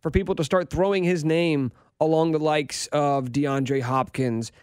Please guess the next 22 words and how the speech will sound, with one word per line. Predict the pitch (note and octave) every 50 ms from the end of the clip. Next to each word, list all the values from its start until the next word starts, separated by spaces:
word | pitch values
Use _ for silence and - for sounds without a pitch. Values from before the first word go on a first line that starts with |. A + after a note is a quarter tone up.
| _ _
and | - D#3 C#3+
Davante | C#3 C3+ C3+ C#3 C#3 C3 C#3 C3 B2+ -
Adams | B2+ C3 B2+ B2+ B2 A#2+ A#2 A2+ -
as | - - C3+ B2
being | A2+ - D3 C#3+ C#3 C3+
perhaps | - C#3 C3+ B2 B2+ C3 B2+ B2 -
the | - -
best | A#2 - C3+ C3 B2 - -
receiver | C3 A#2+ - C3 C3 B2+ A#2+
in | B2+ A#2+ A2+
the | A2+
league. | B2 D#3+ E3 B2+ - - - _ _ _ _ _ _ _ _ _ _ _ _ _ _ _ _ _ _ _ _ _ _ _ _ _ _ _ _ _ _ _ _ _ _ _ _ _ _ _ _ _ _ _ _ _ _ _ _ _ _ _ _ _ _ _ _ _ _ _ _ _ _ _ _ _ _
We | - G3 C#4+
need | D#4+ D#4+
to | E4
be | C4+ B3 A3
asking | G#3 G3 G3 F3+ - - D#3
a | C#3
new | C3+ C#3+ D3 C#3
question | - - D3 A#2+ A#2+ - - B2 B2
this | A#2 G#2 - -
year. | - A2+ - - -